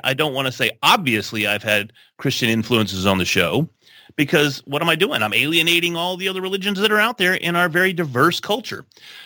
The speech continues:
So I, I, I, that was the only time that I, I, I, and it was me. It wasn't even my guest. I had to draw myself back because that was an awfully arrogant thing for me to say.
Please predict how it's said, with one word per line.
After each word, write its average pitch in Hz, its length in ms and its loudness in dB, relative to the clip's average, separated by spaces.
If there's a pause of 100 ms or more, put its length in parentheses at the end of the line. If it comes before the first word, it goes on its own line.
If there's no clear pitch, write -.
So 147 440 4
I, 156 480 2
I, 160 80 -2
I, 156 80 -6
that 214 160 0
was 226 120 -6
the 143 200 -4
only 180 300 -2
time 135 460 0 (200)
that 127 160 0
I, 127 140 4
I, 127 380 0
I, 135 60 0 (160)
and 160 80 0
it 240 80 0
was 180 120 -2
me. 185 280 -2
It 123 80 -2
wasn't 180 240 0
even 156 160 -4
my 113 80 0
guest. 127 420 0
I 127 60 0
had 151 120 -4
to 135 60 -8
draw 135 140 2
myself 127 460 -2
back 95 260 -2 (440)
because 139 220 -2
that 160 100 2
was 156 100 0
an 139 80 2
awfully 120 420 2
arrogant 104 380 2
thing 98 160 0
for - 100 -10
me 95 100 -2
to 104 60 -6
say. - 380 -2